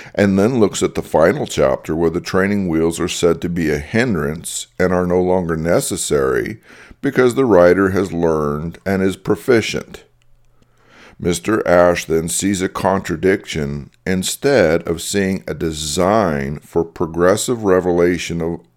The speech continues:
or learning, which is the point of the manual, in this case, the Bible.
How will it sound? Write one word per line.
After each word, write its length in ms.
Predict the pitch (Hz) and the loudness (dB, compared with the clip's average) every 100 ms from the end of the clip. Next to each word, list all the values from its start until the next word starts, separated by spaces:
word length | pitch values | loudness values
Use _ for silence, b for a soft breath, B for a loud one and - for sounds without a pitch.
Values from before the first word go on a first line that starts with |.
| - | 0
or 180 | 85 85 | 2 2
learning, 760 | 82 90 120 131 78 62 76 - b b b b | 2 2 2 2 -4 -8 -10 -14 b b b b
which 240 | 87 - | -6 -2
is 160 | 123 120 | -2 2
the 140 | 131 | 2
point 420 | - 104 101 98 | 4 4 4 4
of 100 | 98 | 2
the 80 | 95 | 2
manual, 840 | 98 101 101 95 80 71 78 107 - _ - | 2 2 2 2 0 0 0 -2 -10 _ -6
in 160 | 92 95 | -2 0
this 200 | 127 - | 0 -2
case, 680 | - 78 76 85 - - _ | 0 2 2 -2 -8 -12 _
the 160 | - 131 | -4 0
Bible. 720 | 127 143 120 95 64 - | 6 6 6 4 -2 -6